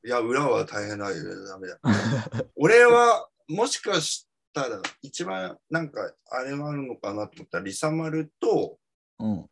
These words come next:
Speaker 1: 椿の新人四人の共-、だから五人の共演はあるとかね。
Speaker 2: うん、まあね。まあ、本当にどうなるかわかんないね。それはそれでなんか、
Speaker 1: いや、それもそれで、
Speaker 2: 角立つな。
Speaker 1: それだけだと嫌だね。だからそれがあって、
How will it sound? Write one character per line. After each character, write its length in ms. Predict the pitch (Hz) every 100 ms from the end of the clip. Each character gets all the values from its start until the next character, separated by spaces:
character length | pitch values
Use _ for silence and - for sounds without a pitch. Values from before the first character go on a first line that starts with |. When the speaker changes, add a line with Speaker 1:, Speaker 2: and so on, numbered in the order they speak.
| -
Speaker 1:
椿 480 | - 165 151 127 107
の 100 | 98
新 360 | - 135 147
人 260 | 135 143 131
四 260 | 120 135
人 260 | 185 226 180
の 100 | 104
共-、 260 | - 90 - 110 120
だ 100 | 127
か 40 |
ら 60 | 95
五 140 | 113
人 280 | 139 160 151
の 140 | 139 - _ _ _ _ -
共 200 | 95 92
演 140 | 92
は 180 | 85 90
あ 60 | 92
る 140 | - _ _ _
と 80 | -
か 180 | - -
ね。 160 | - - _ _ _
Speaker 2:
う 60 | 98
ん、 280 | 98 101 98
ま 260 | 107 95
あ 60 | 85
ね。 400 | 85 180 220 - _ _
ま 200 | - 113
あ、 40 | 104
本 220 | 185 220
当 100 | 220
に 60 | 190
ど 140 | 220
う 20 |
な 80 | 202
る 80 | 127
か 80 | 101
わ 60 |
か 140 | - 110
ん 40 |
な 80 | 82
い 40 |
ね。 100 | 82
そ 180 | 87 -
れ 60 | 220
は 100 | 254
そ 140 | 233
れ 60 | 233
で 100 | 233
な 120 | 220
ん 80 | 196
か、 320 | 131 101 85 _ _ _ _ -
Speaker 1:
い 40 |
や、 140 | 117 101
そ 140 | 139
れ 60 | 156
も 140 | 170
そ 120 | 165
れ 80 | 160
で、 20 |
Speaker 2:
角 120 | 160 151
立 60 |
つ 40 | 156
な。 60 |
Speaker 1:
そ 80 | 151
れ 80 | 185
だ 80 | 202
け 100 | 196
だ 120 | 151
と 120 | 127
嫌 200 | 117 117
だ 140 | 98
ね。 100 | 92
だ 60 | 90
か 60 | - _ -
ら 120 | 147
そ 140 | 214
れ 120 | 240
が 220 | 254 233 254
あ 40 |
っ 120 | 262
て、 220 | 185 147